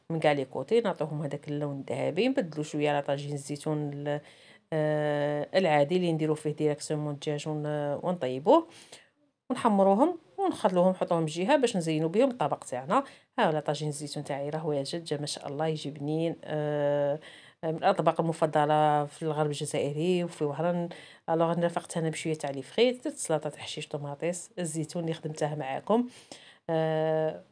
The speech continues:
والحمد لله على النعمه، ربي يدومها نعمه عليا وعليكم ان شاء الله. وهنا الشيرات نروحوا للموضوع تاعنا. راني خرجت هنايا باش نشوف، سمحوا لي على ليماج باسكو صورت بالتليفون بالطول،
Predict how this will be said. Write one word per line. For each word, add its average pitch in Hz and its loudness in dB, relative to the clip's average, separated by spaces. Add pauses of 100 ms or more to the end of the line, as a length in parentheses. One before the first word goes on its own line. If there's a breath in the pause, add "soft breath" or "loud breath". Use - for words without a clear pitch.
(160)
والحمد 175 4
لله 156 2
على 170 2
النعمه، 156 0
ربي 160 0
يدومها 156 0
نعمه 156 0 (100)
عليا 160 0 (200)
وعليكم 175 -2 (180)
ان 208 2
شاء - -4
الله. - -16 (1300 loud breath)
وهنا 240 8
الشيرات 170 2
نروحوا 165 4
للموضوع 156 2
تاعنا. 165 2
راني 190 6
خرجت 151 -6
هنايا 147 0
باش 156 -6
نشوف، 151 -2
سمحوا 190 0
لي 170 4
على 180 6
ليماج 190 6 (380 soft breath)
باسكو - -6
صورت 180 0
بالتليفون 180 -2
بالطول، 139 0